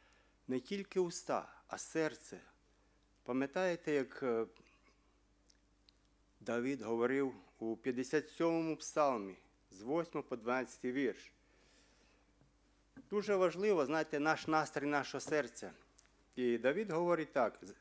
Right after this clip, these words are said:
зміцнилось моє серце», або «Готове моє серце, Боже.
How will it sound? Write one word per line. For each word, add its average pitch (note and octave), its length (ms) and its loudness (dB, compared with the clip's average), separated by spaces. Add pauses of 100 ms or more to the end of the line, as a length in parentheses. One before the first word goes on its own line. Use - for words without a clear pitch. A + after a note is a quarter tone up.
(100)
зміцнилось E3 1040 0
моє C#3 260 4
серце», - 500 2
або A#2+ 260 4
«Готове E3+ 420 4
моє C3+ 260 4
серце, - 480 -2
Боже. F#2+ 380 -2